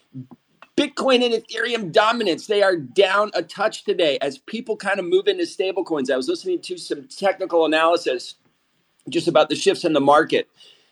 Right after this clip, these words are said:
and it seems that a, a bunch of people have moved out of Bitcoin and Ethereum into stable coins, wait, waiting for adjustments. One of the adjustments people are waiting for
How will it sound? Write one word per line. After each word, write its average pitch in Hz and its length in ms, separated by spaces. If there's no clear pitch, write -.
and 151 160
it 151 100
seems 202 260
that 180 100
a, 127 100
a 147 60
bunch 180 260
of 175 100
people 190 240
have 151 140
moved 170 300
out 190 220
of 175 120
Bitcoin 170 500
and 143 100
Ethereum 156 560
into 185 260
stable 151 400
coins, 151 400
wait, 147 460
waiting 170 380
for 156 340
adjustments. 135 720
One 151 140
of 147 80
the 147 100
adjustments 156 460
people 160 280
are 123 200
waiting 170 360
for 160 420